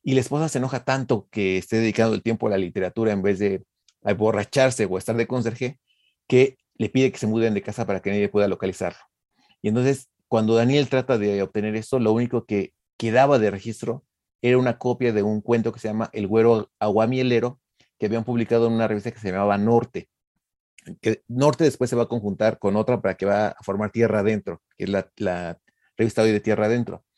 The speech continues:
Pero era el único, eh, hecho que había de ese hombre que escribía tanto, y Daniel nos decía, "Ustedes piensan que este hombre que era un borrachales,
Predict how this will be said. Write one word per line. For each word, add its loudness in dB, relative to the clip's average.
Pero 2
era 4
el 4
único, 2
eh, 0
hecho -6
que -2
había 4
de 0
ese -2
hombre 0
que -4
escribía 0
tanto, -2
y 2
Daniel 4
nos 2
decía, -2
"Ustedes 0
piensan -2
que -6
este -2
hombre 0
que -2
era 0
un -2
borrachales, -2